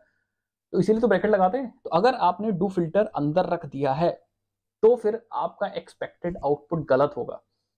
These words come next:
अब आप ये ध्यान नहीं देते हो कि यार सर ने तो बाहर रखा है और सर का इसलिए प्रोग्राम चल रहा है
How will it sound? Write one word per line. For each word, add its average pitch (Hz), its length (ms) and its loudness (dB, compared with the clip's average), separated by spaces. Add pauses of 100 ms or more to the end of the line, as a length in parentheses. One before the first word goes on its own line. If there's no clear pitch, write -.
(100)
अब 135 80 4
आप 175 200 0
ये 160 200 -2
ध्यान 190 240 0
नहीं 185 180 0
देते 160 220 0
हो 165 120 2
कि 180 320 -2
यार 151 220 2 (400)
सर 180 220 2
ने 220 80 -4
तो 220 80 -4
बाहर 180 220 0
रखा 226 240 -8
है 185 120 -8 (380)
और - 60 -16
सर 175 160 2
का 190 120 -2
इसलिए 185 260 0
प्रोग्राम 165 280 2
चल 180 180 0
रहा 190 120 -2
है - 120 -8